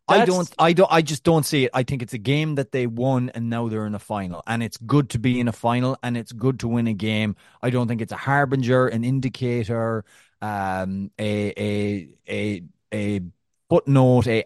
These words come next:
Speaker 1: anything
Speaker 2: Think
Speaker 1: for
Speaker 2: of
Speaker 1: the
Speaker 2: what,
Speaker 1: future.
Speaker 2: but just think about what the alternative would have been. Like, if they didn't do this.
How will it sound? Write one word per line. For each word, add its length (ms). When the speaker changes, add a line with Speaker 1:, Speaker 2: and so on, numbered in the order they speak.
Speaker 1:
anything 540
Speaker 2:
Think 200
Speaker 1:
for 60
Speaker 2:
of 60
Speaker 1:
the 60
Speaker 2:
what, 240
Speaker 1:
future. 240
Speaker 2:
but 220
just 280
think 140
about 180
what 160
the 100
alternative 540
would 160
have 120
been. 180
Like, 120
if 120
they 120
didn't 280
do 200
this. 520